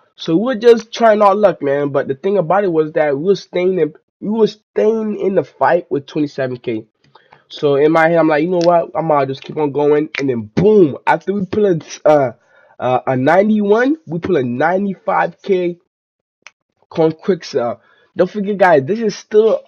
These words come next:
twenty-seven K, guys, that I invested into this, um, couple rerolls right here. So we, we already up by, like, what? I say about, like, fifty K.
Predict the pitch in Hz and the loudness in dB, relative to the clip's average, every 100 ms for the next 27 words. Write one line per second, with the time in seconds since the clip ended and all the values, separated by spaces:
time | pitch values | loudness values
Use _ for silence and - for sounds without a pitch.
0 | _ _ _ _ _ - 220 226 208 226 | _ _ _ _ _ -4 -2 -2 -4 -4
1 | 208 214 - 220 156 147 143 147 _ _ | -4 -6 -2 0 2 0 0 -4 _ _
2 | _ _ 135 156 139 165 127 147 165 - | _ _ 0 2 2 -2 -2 0 -2 -2
3 | 135 - - 165 151 160 147 139 - 135 | -8 -8 -4 -4 -2 -4 -2 -4 -4 -2
4 | 131 123 _ _ _ - - 165 120 139 | -2 -4 _ _ _ -20 -10 -8 -6 -4
5 | 160 143 123 117 110 117 107 107 _ _ | 0 0 -2 -2 -4 -6 -10 -12 _ _
6 | _ _ _ _ _ _ _ _ _ _ | _ _ _ _ _ _ _ _ _ _
7 | _ _ - 143 175 175 165 202 202 196 | _ _ -4 0 0 0 0 2 4 4
8 | 190 165 - 190 - - 143 139 135 131 | 2 -2 0 2 2 0 0 2 2 2
9 | 131 117 98 135 - 139 135 143 139 - | 0 0 -2 -2 -2 -2 0 0 -2 -4
10 | - 160 147 123 - 117 | -4 -4 -4 -8 -6 -6